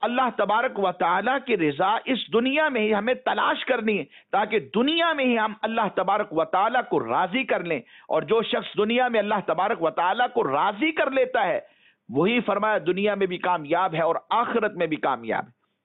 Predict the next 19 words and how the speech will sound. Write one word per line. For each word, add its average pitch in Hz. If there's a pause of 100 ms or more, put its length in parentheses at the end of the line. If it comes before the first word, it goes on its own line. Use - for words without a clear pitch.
(140)
हजरत 202
अबू 196
लैस 208 (120)
समरकंदी 196 (320)
रहमतुल्लाह 180
ताला 180
अलैह 220
की 190 (100)
एक 202
रिवायत 175
के 190
अंदर 175
एक 196
हिस्सा 165
मैं 170
आपको 170
अर्ज 135
करता -
हूं। 160